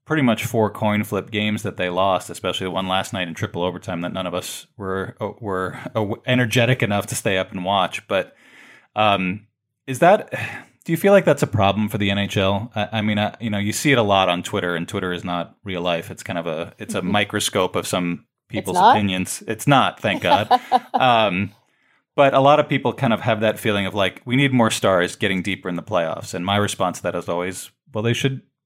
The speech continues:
Speaker 1: win some games <laughs> then in the playoffs. It's not entirely on them, but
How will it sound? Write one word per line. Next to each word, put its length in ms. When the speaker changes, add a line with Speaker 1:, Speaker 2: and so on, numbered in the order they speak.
Speaker 1:
win 160
some 160
games 360
<laughs> 60
then 100
in 60
the 60
playoffs. 300
It's 100
not 140
entirely 420
on 140
them, 340
but 300